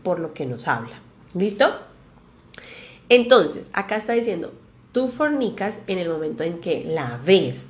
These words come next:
sácate el ojo. Para los hombres es súper difícil y por eso hay un tema de, de la vestimenta que lo vimos en Génesis, que no lo va a seguir hablando <laughs> la Biblia, pero es un tema fundamental y es el tema de la desnudez. Un hombre que no conoce a Cristo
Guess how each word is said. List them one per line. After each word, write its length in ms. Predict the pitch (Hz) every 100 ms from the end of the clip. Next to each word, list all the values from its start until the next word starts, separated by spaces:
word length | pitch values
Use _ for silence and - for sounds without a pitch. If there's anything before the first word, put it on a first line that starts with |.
| -
sácate 460 | - 156 160 156
el 100 | 180
ojo. 260 | 214 - - - - - - - - - -
Para 180 | 254 262
los 120 | 240
hombres 220 | 233 240
es 140 | 262 254
súper 640 | - 320 254 269 262 240
difícil 560 | 226 - 185 190 190 -
y 100 | 226
por 220 | 190 175
eso 380 | 165 - 175 - - -
hay 180 | 175 190
un 120 | 185
tema 300 | 190 190 190
de, 260 | 196 180 -
de 220 | 180 170
la 120 | 160 156
vestimenta 640 | 156 - 151 147 135 147
que 120 | 190
lo 100 | 175
vimos 300 | 156 143 147
en 140 | 175 165
Génesis, 640 | 151 139 143 170 165 -
que 240 | - 170
no 240 | - 196 202
lo 120 | 196
va 80 | 196
a 20 |
seguir 260 | 247 254 233
hablando 400 | 214 202 170 - 190 -
<laughs> 60 | -
la 160 | 170
Biblia, 380 | 175 147 151 151 - - - -
pero 140 | 208
es 80 | 208
un 100 | 208
tema 300 | 220 220 214
fundamental 800 | 220 208 185 160 156 160 160 190
y 80 | 175
es 80 |
el 100 | 165
tema 220 | - 160 156
de 80 |
la 100 | 156
desnudez. 520 | 151 143 131 120 - - - - - - - - - - - 277
Un 220 | 311 320
hombre 320 | 302 277 294
que 140 | 262
no 260 | 214 214 220
conoce 380 | 240 247 240 233
a 100 | 233
Cristo 500 | 202 139 - 147